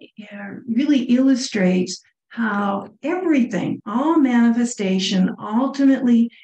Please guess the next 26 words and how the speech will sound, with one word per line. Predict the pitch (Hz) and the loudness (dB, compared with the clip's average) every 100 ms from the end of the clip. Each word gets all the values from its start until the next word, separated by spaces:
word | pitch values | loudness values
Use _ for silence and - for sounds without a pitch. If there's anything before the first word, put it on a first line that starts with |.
| _ _ - | _ _ -4
came | 233 208 202 202 | -2 0 0 0
from | 202 180 | -2 -2
the | 180 | -2
same | 180 - 185 190 | -2 0 2 4
source, | 180 - 175 131 - - _ _ | 2 -2 -2 -4 -8 -14 _ _
right? | 190 190 | -14 -14
This | 208 - | -14 -16
causal | - - 226 220 226 214 214 _ _ | -14 -6 -4 -2 -2 -2 -4 _ _
state, | - - 180 165 170 - _ _ | -20 -10 -8 -8 -10 -18 _ _
this | - | -20
causal | - - 254 240 240 226 202 | -20 -12 -4 -2 0 -2 0
realm | 202 202 208 214 | 0 0 0 -2
of | 185 | -4
substance | - 208 190 190 202 180 180 - _ _ - | -8 -10 -10 -10 -8 -8 -8 -18 _ _ -12
that | 185 190 180 180 - - | -6 -4 -2 -2 -4 -8
was | 196 196 180 | -10 -6 -6
perceived | - 214 - 269 277 262 233 | -8 -12 -4 0 0 0 0
by | 226 214 | 0 0
the | 208 | 0
rishis | 202 196 - 196 185 - | 0 0 0 0 -2 -4
as | 185 - | -10 -10
being | 190 185 - - - | -6 -6 -8 -18 -10
pure, | 240 240 247 240 240 240 - _ | -4 -2 0 2 0 -2 -14 _
blissful | - 180 202 202 208 - 202 190 190 190 - | -14 -8 -4 -2 -4 -4 -4 -2 -2 -2 -4
existence, | 190 180 175 - - - - | -4 -4 -6 -8 -10 -10 -12
or | 180 | -18